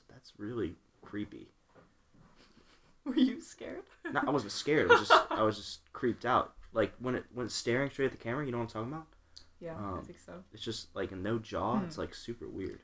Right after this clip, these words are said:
Speaker 2: I think I've watched too many scary movies <laughs> today to
Speaker 1: Yeah.
Speaker 2: be fazed by anything.
Speaker 1: Yeah.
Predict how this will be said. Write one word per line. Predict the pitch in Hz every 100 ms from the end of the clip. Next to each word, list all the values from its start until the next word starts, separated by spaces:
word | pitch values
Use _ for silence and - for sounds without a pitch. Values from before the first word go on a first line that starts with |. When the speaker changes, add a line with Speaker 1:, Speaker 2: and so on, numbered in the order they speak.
| _ -
Speaker 2:
I |
think | 247 254
I've | 330
watched | 311 285 -
too | -
many | 214 196
scary | - - 156 -
movies | 190 - 262 -
<laughs> |
today | 302 - 190
to | 240 214
Speaker 1:
Yeah. | 95 320
Speaker 2:
be |
fazed | 269 - 202 180 -
by | 156
anything. | 156 196 - - -
Speaker 1:
Yeah. | - 92